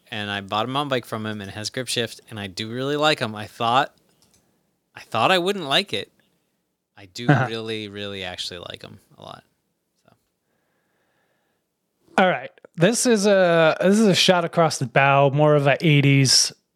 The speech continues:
Speaker 2: early nineties ad. So I'm just gonna give you this, uh, uh, out of the, to set your mind in the right place.
Speaker 1: Okay.
Speaker 2: But the tagline on this ad is, "You don't need heavy metal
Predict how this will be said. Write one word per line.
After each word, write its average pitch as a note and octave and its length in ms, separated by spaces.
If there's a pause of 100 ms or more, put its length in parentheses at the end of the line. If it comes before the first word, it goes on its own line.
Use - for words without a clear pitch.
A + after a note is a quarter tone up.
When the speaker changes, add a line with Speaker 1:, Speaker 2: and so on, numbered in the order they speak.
Speaker 2:
early D3 280
nineties B2+ 480
ad. A#2 400 (140)
So - 140
I'm C#3 100
just C#3 160
gonna C#3 140
give B2 180
you B2+ 60
this, B2 220 (120)
uh, C3+ 260
uh, D3 220
out D3 300
of C3 100
the, B2 160 (280)
to E3+ 100
set - 280
your D#3+ 120
mind D3+ 320
in B2+ 80
the C3 100
right C3 320 (240)
place. - 640 (240)
Speaker 1:
Okay. A#2 220 (320)
Speaker 2:
But D#3 100
the E3 120
tagline G#3 680
on F3 80
this E3 180
ad C3+ 540 (260)
is, C#3+ 420 (440)
"You C3+ 280
don't G#3 240
need F3+ 220
heavy E3 380
metal C#3+ 580